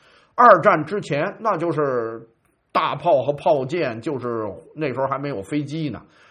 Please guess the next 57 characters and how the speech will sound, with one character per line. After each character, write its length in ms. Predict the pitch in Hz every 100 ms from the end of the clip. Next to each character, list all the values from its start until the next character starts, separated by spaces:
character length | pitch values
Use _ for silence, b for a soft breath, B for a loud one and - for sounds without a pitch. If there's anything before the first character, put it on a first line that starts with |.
| b
那 140 | 180 160
时 100 | 160
候 80 |
就 160 | 180 170
是 120 | 143
靠 280 | - 143 123
谁 200 | 120 123
的 80 | -
炮 480 | - 147 113 110 - _
筒 260 | - 113 98
子 160 | 117 120
粗， 140 | - 240 262 B B B B
谁 300 | - - 143
话 400 | 160 156 139 98
说 320 | 101 - 143 127
话 260 | 131 98
就 400 | 92 107 101 95 -
口 260 | 104 85
气 260 | 92 139 107
就 180 | 104 104
大 240 | 139 98 - -
啊， 160 | 120 101
当 200 | 143 131
时 100 | 139
都 140 | 143
是 120 | 147
这 140 | 143 165
样 220 | 131 113
的 40 | 117
一 120 | 117
种 160 | 110
丛 240 | 104 117 123
林 180 | 117 120
法 220 | 82 82
则， 200 | 85 92 b b
是 200 | - 381 247
这 120 | 127
样 240 | 104 76
的。 80 | 80 _ _ _
二 200 | - 247 180
战 180 | 180
之 140 | 175 240
前 240 | - 165
是 200 | 208 359
这 100 | 143
么 100 | 90
回 180 | - 92
事 80 | 120
儿， 140 | - -
就 100 | 135
刚 160 | 143 135
才 120 | 135
您 220 | 120 135
说 200 | 135 113
的 80 | 104
这 180 | 95
个。 100 | 80